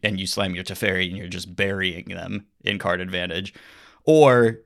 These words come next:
if you have some super overwhelming late game thing that just kills them, it doesn't matter how many cards they have,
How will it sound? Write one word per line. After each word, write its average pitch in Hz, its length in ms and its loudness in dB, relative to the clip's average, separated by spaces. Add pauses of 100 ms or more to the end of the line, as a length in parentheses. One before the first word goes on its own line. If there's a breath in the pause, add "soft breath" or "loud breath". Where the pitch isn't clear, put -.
(220)
if 117 200 0
you 104 240 -2
have 98 280 2
some 95 280 -2
super 101 500 -2
overwhelming 98 640 0
late 92 180 -6
game 98 220 -2
thing 98 220 -4
that 90 140 -6
just 87 220 -10
kills 92 280 -6
them, 95 140 -6
it 90 60 -10
doesn't 92 260 -8
matter 90 180 -4
how 98 160 -4
many 98 160 -4
cards 95 240 -6
they 95 100 -6
have, 92 300 -2